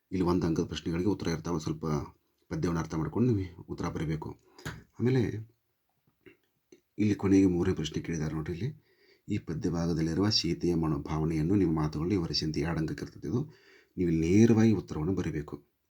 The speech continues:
ಇಲ್ಲಿ ಮತ್ತು ಪದ್ಯದ ಹೆಸರು ಹಾಕೋದಾಗಲಿ ಅಥವಾ ಕವಿ ಹೆಸರು ಹಾಕೋದಾಗಲಿ ಮಾಡಬೇಡ್ರಿ. ಇಲ್ಲಿ ಈ ಅಂತ ಹಾಕಿ ಸ್ವಲ್ಪ ಹಿನ್ನೆಲೆ,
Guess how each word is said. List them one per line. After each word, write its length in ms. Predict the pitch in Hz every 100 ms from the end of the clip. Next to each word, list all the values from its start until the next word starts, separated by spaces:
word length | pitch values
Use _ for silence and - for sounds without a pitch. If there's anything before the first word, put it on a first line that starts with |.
| _ -
ಇಲ್ಲಿ 200 | 85 82
ಮತ್ತು 300 | 80 78 76
ಪದ್ಯದ 280 | 85 76 85
ಹೆಸರು 260 | 78 80
ಹಾಕೋದಾಗಲಿ 580 | 80 80 78 76 78 76 - _ - - _
ಅಥವಾ 220 | _ 80
ಕವಿ 180 | 95 87
ಹೆಸರು 220 | 82 80
ಹಾಕೋದಾಗಲಿ 380 | 78 78 80 82
ಮಾಡಬೇಡ್ರಿ. 680 | 78 78 78 76 143 - _ - _ _
ಇಲ್ಲಿ 180 | 85 80
ಈ 220 | 98 101
ಅಂತ 160 | 85 80
ಹಾಕಿ 500 | 80 78 131 151 - _ _ -
ಸ್ವಲ್ಪ 280 | - 110 117
ಹಿನ್ನೆಲೆ, 640 | 90 78 78 76 - _